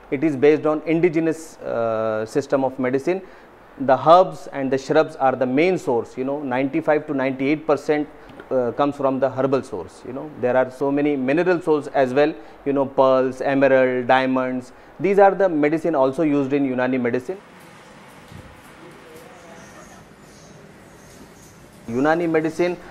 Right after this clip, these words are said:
are more common among the, you know, uh, lower middle class and, uh, middle class and poor class people.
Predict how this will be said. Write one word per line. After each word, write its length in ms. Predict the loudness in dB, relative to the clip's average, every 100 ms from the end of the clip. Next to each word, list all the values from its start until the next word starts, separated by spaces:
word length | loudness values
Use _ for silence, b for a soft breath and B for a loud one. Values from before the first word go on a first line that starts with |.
| B
are 160 | 0 2
more 280 | 4 2 2
common 420 | 4 4 4 0 0
among 340 | 0 0 4
the, 240 | 6 4 2 B -4
you 100 | 0
know, 320 | 2 2 -2 -2
uh, 300 | 0 2 4
lower 320 | 4 4 4
middle 240 | 2 0
class 460 | 4 4 6 4 -4 -14
and, 340 | -6 -2 0 2
uh, 280 | 2 2 -2
middle 460 | -4 -2 2 2
class 420 | 4 4 4 2 -4
and 380 | -2 -2 -2 0
poor 240 | 2 2
class 320 | 2 0 0 -4
people. 340 | -2 0 0